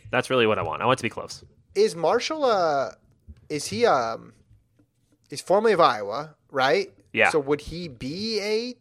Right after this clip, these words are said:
Speaker 2: it's kinda close to Kansas City. Would he be, or would he be a Chiefs fan? Would he be a Bengals fan, a Packers fan?
Speaker 1: Mm.
Speaker 2: And
Speaker 1: I
Speaker 2: what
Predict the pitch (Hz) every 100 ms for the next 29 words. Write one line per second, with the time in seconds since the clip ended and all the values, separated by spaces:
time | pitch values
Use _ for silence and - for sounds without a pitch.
0 | _ _ _ _ 147 - - 123 220 -
1 | 113 - 147 - - _ _ _ _ _
2 | _ _ _ _ _ - - 131 110 104
3 | 107 139 180 - _ 139 131 131 104 123
4 | 139 120 113 _ _ _ 143 123 113 110
5 | - 156 190 151 113 113 131 156 151 180
6 | 165 - - 135 123 113 165 165 165 -
7 | _ - - - 185 175